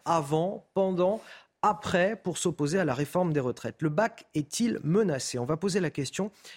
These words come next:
à, à Laurent Zamekowski. Bonjour, vous êtes avec nous, vous êtes vice-président de, de la pep, Fédération de parents d'élèves. Merci d'être avec nous, euh, ce matin. O-, on imagine, c'est une source de stress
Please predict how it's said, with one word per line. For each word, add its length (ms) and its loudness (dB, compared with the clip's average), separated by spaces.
à, 120 2
à 200 4
Laurent 280 4
Zamekowski. 600 2
Bonjour, 600 4
vous 220 -2
êtes 140 0
avec 240 0
nous, 80 0
vous 120 0
êtes 180 2
vice-président 840 2
de, 220 4
de 120 0
la 140 2
pep, 340 0
Fédération 520 0
de 40 -2
parents 260 0
d'élèves. 260 2
Merci 260 -2
d'être 180 -2
avec 220 -2
nous, 140 0
euh, 240 0
ce 140 0
matin. 320 2
O-, 200 -2
on 100 6
imagine, 600 2
c'est 260 -10
une 80 2
source 320 -4
de 100 2
stress 580 0